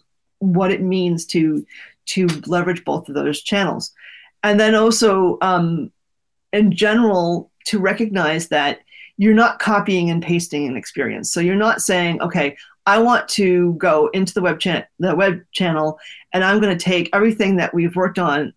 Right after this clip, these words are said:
to build this, this virtual assistant in my contact center,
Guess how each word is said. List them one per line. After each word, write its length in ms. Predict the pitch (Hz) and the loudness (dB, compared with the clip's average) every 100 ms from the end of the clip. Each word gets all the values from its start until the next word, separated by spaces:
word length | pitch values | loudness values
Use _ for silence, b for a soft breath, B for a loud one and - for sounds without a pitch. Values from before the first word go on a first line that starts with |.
| - | -6
to 140 | 180 | -4
build 260 | 170 180 180 | 0 0 0
this, 220 | 180 - _ _ | -2 -4 _ _
this 260 | 175 170 - _ - | -4 -4 -8 _ -6
virtual 320 | 190 175 151 | -4 -2 -2
assistant 480 | - 185 170 165 - | -2 -4 -4 -6 -4
in 140 | 180 165 | -4 -2
my 160 | 139 | -4
contact 440 | - 285 320 180 - | -4 -4 -2 -2 -2
center, 300 | 156 143 | -4 -4